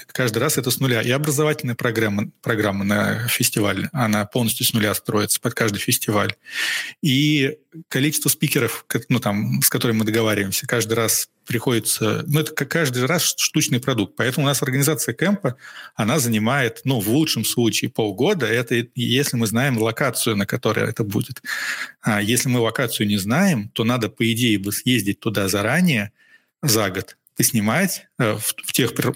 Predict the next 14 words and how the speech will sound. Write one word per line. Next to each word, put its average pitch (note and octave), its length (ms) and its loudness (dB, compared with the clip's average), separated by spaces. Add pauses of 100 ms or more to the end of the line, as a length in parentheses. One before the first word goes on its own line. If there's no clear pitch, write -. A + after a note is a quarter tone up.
природных A2+ 460 -2
и - 40 -10
погодных G#2+ 380 0
условиях, G#2 520 0
в - 40 -20
которых, G#2+ 480 -2 (480)
а, G#2+ 220 0
будет A2 240 0
потом G#2+ 240 -2
проходить G2+ 420 -2
кемп. G2+ 240 0 (200)
И A2+ 380 2 (100)
получается, C3 440 0
что G#2+ 520 0